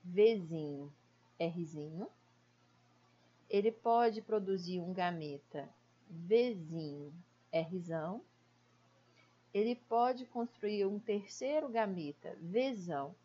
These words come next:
Rzão, e um quarto gameta Vzão, Rzinho,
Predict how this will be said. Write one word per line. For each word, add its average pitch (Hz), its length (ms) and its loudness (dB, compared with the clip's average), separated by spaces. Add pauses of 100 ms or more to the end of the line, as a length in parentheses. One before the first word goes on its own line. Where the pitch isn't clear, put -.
Rzão, 190 720 -2 (1120)
e 233 80 -4
um 269 120 -2
quarto 247 560 4
gameta 240 760 -4 (180)
Vzão, 196 640 2
Rzinho, 196 720 -4